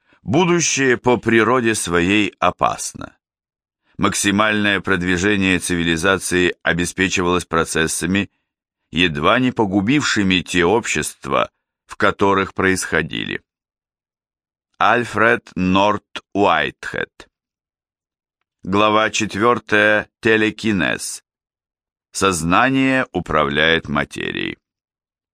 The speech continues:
Кэти Хатчисон живёт в плену собственного тела.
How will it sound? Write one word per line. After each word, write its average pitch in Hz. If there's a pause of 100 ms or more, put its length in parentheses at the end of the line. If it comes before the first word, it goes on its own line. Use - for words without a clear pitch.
(1300)
Кэти 127
Хатчисон 113 (800)
живёт 117
в -
плену 113
собственного 92
тела. 52